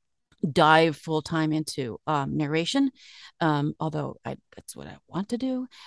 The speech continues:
but I do it as, as often as I can. So, um, um, yeah. So the fun part of taking care of all of them, um, my brother, um, is a Special Olympics golf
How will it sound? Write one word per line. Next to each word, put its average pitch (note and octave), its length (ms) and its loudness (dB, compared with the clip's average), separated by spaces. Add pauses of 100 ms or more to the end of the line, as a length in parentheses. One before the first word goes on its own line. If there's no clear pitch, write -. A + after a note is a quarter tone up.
(120)
but F#3+ 200 6
I F#3 60 10
do G3+ 280 8
it - 140 8
as, E3 160 0 (160)
as D#3 220 2
often D#3+ 300 4
as D3 160 -2
I D3+ 120 -10
can. C#3+ 440 -4
So, D3 540 2
um, D3 460 2 (680)
um, D3+ 600 0 (380)
yeah. D3+ 300 0 (200)
So F3+ 440 2 (400)
the F#3 180 2 (420)
fun D4 320 8
part F4+ 260 6
of F4 120 -2
taking D#4+ 360 2
care D4 260 4
of B3 100 0
all B3+ 200 4
of A#3 120 -2
them, B3 360 4
um, F#3 300 2 (340)
my G3+ 120 6
brother, G3+ 520 4 (500)
um, D#3+ 460 4
is F3 160 2
a E3 80 4
Special F3+ 540 2
Olympics E3 600 -2 (120)
golf E3 460 4